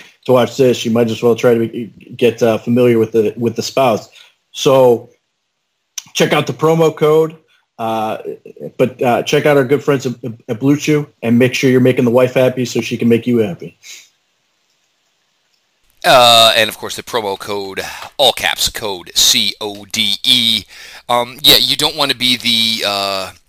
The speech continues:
Speaker 2: week fifteen Thursday night game where it is the number one team in the A F C facing, here we go. Last year, uh, I guess it was Rams Chargers.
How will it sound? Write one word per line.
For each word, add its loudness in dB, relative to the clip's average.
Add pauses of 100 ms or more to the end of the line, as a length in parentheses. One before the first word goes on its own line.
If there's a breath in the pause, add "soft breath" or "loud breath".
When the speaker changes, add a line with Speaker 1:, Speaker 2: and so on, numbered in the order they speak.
(680 soft breath)
Speaker 2:
week -6 (460 loud breath)
fifteen -6
Thursday -4
night -4
game -6 (580 loud breath)
where -2
it -4
is -6
the -10
number -12
one -12
team -4
in -10
the -6
A -4
F -6
C -4
facing, -2
here -18
we -18
go. -16 (540 soft breath)
Last -2
year, -2
uh, -2
I -4
guess -6
it -18
was -6 (180)
Rams -4
Chargers. -10